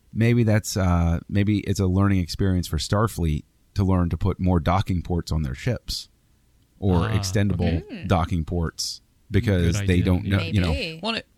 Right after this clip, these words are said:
Speaker 1: they assume everybody
Speaker 4: Yeah.
Speaker 1: has a, uh, a specific type of, you know, U S B interface, and it's, "Oh no, maybe we need to have
Speaker 4: There
Speaker 1: a
Speaker 4: you
Speaker 1: few
Speaker 4: go.
Speaker 1: more
Speaker 3: Yeah.
Speaker 1: ports on the ship somewhere."
Speaker 2: Mm-hmm.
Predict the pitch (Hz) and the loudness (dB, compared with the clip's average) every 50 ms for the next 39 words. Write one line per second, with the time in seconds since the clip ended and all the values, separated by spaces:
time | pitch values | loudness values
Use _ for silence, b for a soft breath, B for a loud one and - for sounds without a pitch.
0 | _ _ - - 113 117 107 - - 127 117 113 110 104 110 98 104 101 95 95 | _ _ -4 0 2 2 4 4 4 2 4 4 4 2 2 2 2 2 2 2
1 | 95 92 90 87 80 90 90 85 85 85 82 82 80 82 76 - - 87 - - | 2 2 2 2 0 0 0 0 0 0 0 0 0 -2 -2 -2 -4 -4 -2 -2
2 | 98 82 98 78 87 - - 90 90 87 92 82 78 73 - - - _ - 95 | 0 0 0 0 0 2 2 2 2 2 2 0 -2 -2 -8 -16 -20 _ -4 -2
3 | 87 80 78 - - - 90 101 98 87 80 - 98 92 90 73 92 92 90 80 | 0 0 0 -2 -2 2 4 4 4 4 2 2 0 2 2 2 2 0 0 0
4 | - 80 80 82 80 - - - - _ _ _ _ - - 95 92 82 - - | 0 -2 -2 -2 -2 -4 -8 -10 -14 _ _ _ _ -4 -2 -2 -2 -2 -2 0
5 | 143 156 147 143 170 170 139 104 98 120 143 156 151 147 143 139 139 127 131 127 | 2 2 4 4 4 2 2 2 2 0 -2 0 0 0 0 0 0 0 -2 0
6 | - 107 104 101 101 127 120 - - - - 240 220 202 170 - - - 78 76 | 0 0 0 0 0 0 2 2 2 2 2 0 0 0 -2 -2 -4 -4 -4 -4
7 | 76 73 - 78 - - - 85 80 76 76 76 80 95 92 92 90 85 92 | -4 -4 -4 -6 -6 -4 -2 -2 0 0 0 -2 -2 -4 -6 -8 -10 -12 -12